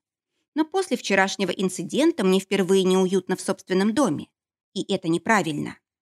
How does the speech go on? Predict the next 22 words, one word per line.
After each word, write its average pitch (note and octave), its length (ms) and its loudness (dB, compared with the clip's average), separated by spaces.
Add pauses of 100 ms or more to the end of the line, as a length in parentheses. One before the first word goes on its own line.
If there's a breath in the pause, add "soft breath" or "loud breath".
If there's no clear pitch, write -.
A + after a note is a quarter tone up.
(960)
Уимборн-Минстер — F#3 1080 2 (400)
милый F4+ 300 4
торговый F3+ 440 2
городок F3 520 0
недалеко F#3 440 2
от - 180 -6
побережья. F#3 680 -2 (500)
Он G3 200 2
окружён F#3+ 480 0
деревнями F3 580 2
и G#3+ 120 -10
полями. D#4 540 0 (360)
Все - 340 -2
друг G#3 220 0
друга F#3 260 2
знают, G3 460 -2 (340)
и G#3 80 -4
преступлений A3 720 0
здесь F#3+ 220 -2
практически F#3 560 -4
не F3 140 2
бывает. A3+ 420 -2